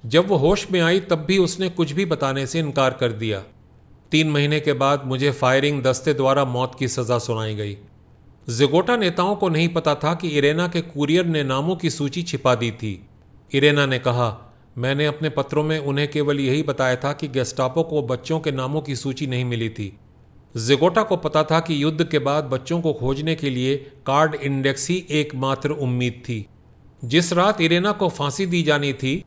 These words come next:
गेस्टापो का ट्रक ड्राइवर, जो गोली मारने के लिए कैदियों से भरे ट्रक को चला रहा था, उसने मुझे जाने दिया, इरेना ने कहा।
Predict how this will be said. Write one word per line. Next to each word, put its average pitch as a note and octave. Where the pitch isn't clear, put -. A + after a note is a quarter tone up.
गेस्टापो D3+
का G3
ट्रक D#3+
ड्राइवर, C3+
जो B2
गोली D3
मारने D#3+
के E3+
लिए D#3+
कैदियों D#3
से E3+
भरे D3+
ट्रक D3+
को D3
चला B2+
रहा C3+
था, B2+
उसने E3
मुझे D#3
जाने C3+
दिया, G#2+
इरेना B2
ने A2+
कहा। G2+